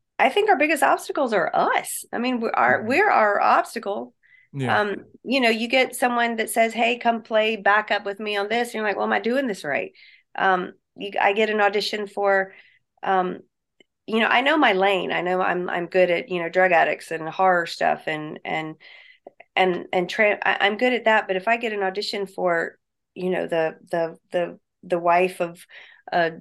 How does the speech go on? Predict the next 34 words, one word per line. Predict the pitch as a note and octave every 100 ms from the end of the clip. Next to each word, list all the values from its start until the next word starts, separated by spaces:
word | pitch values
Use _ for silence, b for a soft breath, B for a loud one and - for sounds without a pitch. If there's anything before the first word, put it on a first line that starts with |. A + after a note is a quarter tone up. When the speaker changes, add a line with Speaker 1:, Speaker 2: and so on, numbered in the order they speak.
| -
Speaker 1:
a | - F3 E3+ _ _ _ _ _ -
politician, | G#3+ G3+ G#3+ A#3+ G3+ F3 E3
or, | D#3+ B B
I |
mean, | A3+
I | - A#3
don't | B3
see | - - B3
myself | A#3+ F#3+ E3 - D3+ - - _ _ C#3+
Speaker 2:
Mm-hmm. | A#2 A2+ G#2 - _ _ _
Speaker 1:
as | F3+ F3 F3
being | F3 F3
able | E3 D#3 D3+
to | -
do | D#3 D3
that. | D3 C#3+ -
So | - F3
my | F3 F3
biggest | A3+ D4+ D4+ - -
challenge | - F#3 A#3+ G#3+ F#3
and, | D#3 D3+ -
and | D#3+
hurdles | D3+ E3 A3+ A3+
have | E3
been | D#3 D#3 D3+
me | D3+ F3+ G3 D3+
and | D3+
my | D3+
self-confidence | - D#3+ - D#3 - D3 C#3+ -
and | D#3
how | D#3 D#3
I | D#3
see | D#3 E3
myself. | D3+ C#3+ D3 C#3+